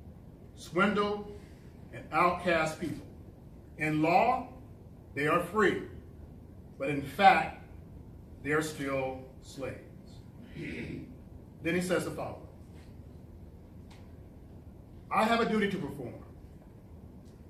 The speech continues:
and that duty is to tell the truth, the whole truth, and nothing but the truth. While the nation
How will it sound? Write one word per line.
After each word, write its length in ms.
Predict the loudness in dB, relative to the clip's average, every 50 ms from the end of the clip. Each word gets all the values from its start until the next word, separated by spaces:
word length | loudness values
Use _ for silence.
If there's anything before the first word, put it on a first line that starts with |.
| -18 -18 -18 -16 -14 -12
and 120 | -4 0
that 280 | 4 6 6 6 4 4
duty 360 | 4 6 8 8 8 6 4 0
is 120 | -4 -4
to 60 | -4 -4
tell 280 | 0 4 4 4 4
the 80 | 4 0
truth, 380 | -2 -2 -2 -2 -2 -2 -4 -8 -12 -16 -18 -18 -18 -18 -18 -18 -18 -18 -18 -18 -18 -18 -16 -16 -18 -18 -16 -16 -14
the 80 | -4
whole 340 | 2 6 8 8 8 8 6
truth, 420 | 4 4 6 8 8 8 8 4 0 -6 -12 -14 -16 -18 -18 -18 -18 -18 -18 -18 -18 -14 -10 -6
and 120 | -4 0
nothing 320 | 0 0 2 2 0 0
but 180 | 0 0 -2 -2
the 60 | -4
truth. 220 | -8 -10 -12 -12 -14 -14 -16 -16 -16 -16 -16 -16 -16 -16 -16 -16 -16 -16 -18 -18 -16 -16 -16 -16 -16 -16 -16 -16 -8 -4
While 260 | 2 4 4 4 4
the 80 | 4 4
nation 760 | 4 4 6 6 6 4 4 4 6 6 6 4 2 0 -2